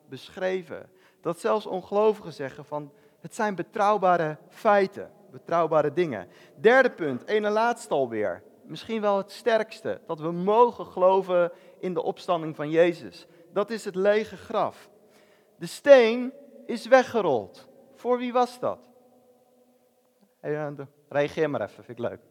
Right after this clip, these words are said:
Voor wie was die steen weggerold? Maria? Anderen? Voor wie was die steen weggerold? En tot Jezus eruit kon lopen, ja.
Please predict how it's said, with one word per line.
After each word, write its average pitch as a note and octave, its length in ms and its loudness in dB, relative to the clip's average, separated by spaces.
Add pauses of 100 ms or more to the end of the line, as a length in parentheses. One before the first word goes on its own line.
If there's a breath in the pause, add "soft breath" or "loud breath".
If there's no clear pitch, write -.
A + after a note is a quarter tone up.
Voor G3+ 160 -2
wie A#3 160 -8
was A3+ 200 -2
die G#3 100 -16
steen G3+ 300 -2
weggerold? B2 540 -8 (1800 soft breath)
Maria? F#3+ 540 -6 (1000)
Anderen? F#3 440 -8 (2500)
Voor E3 160 -12
wie E3 180 -6
was D#3 200 -4
die C#3+ 100 -16
steen C#3+ 300 -6
weggerold? A2 500 -10 (4000)
En A2+ 180 -20
tot C#3+ 160 -2
Jezus E3 380 2
eruit A3+ 240 4
kon D#3+ 120 -4
lopen, A2+ 380 0
ja. B2 280 0